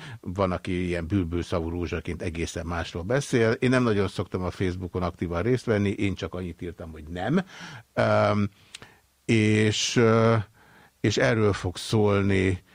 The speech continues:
ö, a hétfő, és nagyon kíváncsi vagyok arra, hogy az a moralizálás, ami ott lesz, ami némileg természetesen meg fog majd mozgatni érzelmeket is, az, ö, hogyan, ö,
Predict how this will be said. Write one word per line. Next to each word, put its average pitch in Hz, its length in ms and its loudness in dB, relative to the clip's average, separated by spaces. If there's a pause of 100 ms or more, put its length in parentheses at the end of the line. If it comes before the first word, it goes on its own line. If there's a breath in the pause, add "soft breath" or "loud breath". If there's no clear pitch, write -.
(300 soft breath)
ö, 95 500 2 (220)
a 95 500 0 (420)
hétfő, 143 680 2
és - 180 0
nagyon 123 260 2
kíváncsi 98 540 0
vagyok 90 380 -2
arra, 107 460 2
hogy 101 140 0
az 98 140 0
a 90 80 0
moralizálás, 90 840 -2
ami 90 220 -2
ott 92 120 -2
lesz, 131 220 0
ami 117 160 2
némileg 113 460 2
természetesen 92 640 -6
meg 92 140 -4
fog 87 180 -8
majd 87 180 -8
mozgatni 87 480 -6
érzelmeket 82 720 -6
is, 135 420 -4 (640 loud breath)
az, 101 480 0
ö, 92 300 -2
hogyan, 90 720 -2 (360 loud breath)
ö, 90 360 -2